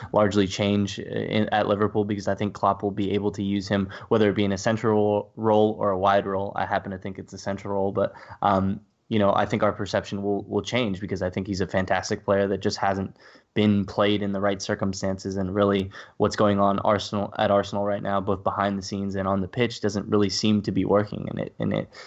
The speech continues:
comes down to, to a certain person, but we won't talk about,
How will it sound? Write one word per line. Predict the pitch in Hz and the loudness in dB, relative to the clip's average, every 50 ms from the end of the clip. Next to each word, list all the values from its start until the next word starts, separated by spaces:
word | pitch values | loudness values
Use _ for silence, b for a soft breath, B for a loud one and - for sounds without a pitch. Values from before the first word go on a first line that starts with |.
| B B | B B
comes | B - 110 98 98 92 | B -2 0 2 2 2
down | 101 95 95 92 92 | 2 0 0 0 -2
to, | - 101 98 104 | -2 -2 -2 -4
to | - - - 104 | -4 -6 -6 -6
a | 95 | -4
certain | - 101 95 95 95 | -2 -2 -2 -2 -2
person, | - 107 104 98 - 95 92 | -2 -2 -2 -2 -2 -4 -4
but | 98 98 - - | -4 -4 -4 -2
we | 107 101 | -4 -2
won't | 95 98 98 - | -2 -2 -2 -2
talk | 104 92 - | -2 -2 0
about, | 98 95 95 92 - | 2 2 2 0 0